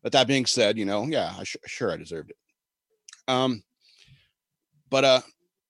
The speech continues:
I can't, how much time I got. Okay. All right, um,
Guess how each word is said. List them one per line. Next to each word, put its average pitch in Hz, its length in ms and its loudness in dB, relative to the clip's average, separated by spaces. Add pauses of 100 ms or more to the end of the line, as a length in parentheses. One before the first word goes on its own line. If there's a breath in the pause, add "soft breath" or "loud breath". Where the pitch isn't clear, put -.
(640)
I - 320 -16
can't, - 120 -14
how 90 60 -14
much - 140 -20
time 62 180 -14
I 50 60 -16
got. 52 180 -12
Okay. - 240 -12 (360 loud breath)
All 107 100 -10
right, 92 100 -6
um, 127 480 0